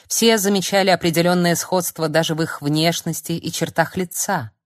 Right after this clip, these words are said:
Дошло до того, что в обществе многим казалось уместным говорить, что они одинаково милы и почти равнозначно красивы. Но больше всего толков и пересудов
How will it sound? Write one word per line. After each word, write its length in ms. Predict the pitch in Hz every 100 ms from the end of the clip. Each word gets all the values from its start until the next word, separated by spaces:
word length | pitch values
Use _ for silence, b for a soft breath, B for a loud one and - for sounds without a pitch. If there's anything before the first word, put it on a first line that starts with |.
| _ _ _ _ _ -
Дошло 300 | 190 269 262
до 120 | 220
того, 420 | 220 208 311 302
что 320 | - - 170
в 80 | 170
обществе 480 | 294 - 214 - 180
многим 500 | 175 190 262 247 190
казалось 500 | - 170 180 202 -
уместным 480 | 190 160 156 226 220
говорить, 360 | 170 160 170 -
что 200 | - 180
они 200 | 165 185
одинаково 600 | 170 170 190 190 196 202
милы 520 | 214 214 277 285 - B B B
и 140 | 202
почти 600 | 190 170 170 - - 247
равнозначно 800 | 285 262 262 247 202 202 - 208
красивы. 880 | 185 196 175 - - 131 101 82 82 _ _ _ _ _ _ _ -
Но 240 | 170 165
больше 320 | 160 175 - 165
всего 320 | - 160 165
толков 500 | - 196 175 160 -
и 240 | - 165
пересудов 760 | 160 170 156 - 233 247 277 -